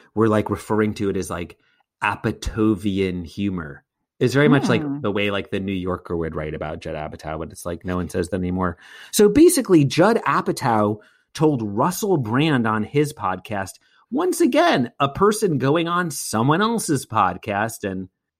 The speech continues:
Speaker 1: so he told Russell Brand, "Sometimes when I'm watching people, they just hit on something and it feels magical," he said of filming Pete Davidson.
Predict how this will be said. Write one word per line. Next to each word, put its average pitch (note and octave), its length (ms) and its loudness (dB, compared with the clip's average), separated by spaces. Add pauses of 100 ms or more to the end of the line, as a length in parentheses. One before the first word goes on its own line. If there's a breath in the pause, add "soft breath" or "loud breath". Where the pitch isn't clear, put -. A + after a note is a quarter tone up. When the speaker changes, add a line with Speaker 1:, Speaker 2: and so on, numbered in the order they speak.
(140)
Speaker 1:
so E3+ 420 2
he A#3 320 0
told E3+ 580 0
Russell A#2 440 -2
Brand, F2+ 680 -8 (760)
"Sometimes F#3+ 720 -6
when B2+ 120 -2
I'm A2+ 140 -2
watching G2 360 -4
people, F#2+ 320 -8
they F#2+ 140 -4
just G2+ 180 -2
hit A#2+ 240 -4
on A2 160 -4
something F2+ 380 -10
and E2+ 100 -14
it D#2+ 220 -18
feels F2 400 -8
magical," D#2 640 -14
he F2 140 -10
said D#2 220 -8
of D2+ 280 -14
filming D2+ 400 -12
Pete D#2+ 240 -12
Davidson. D#2+ 540 -8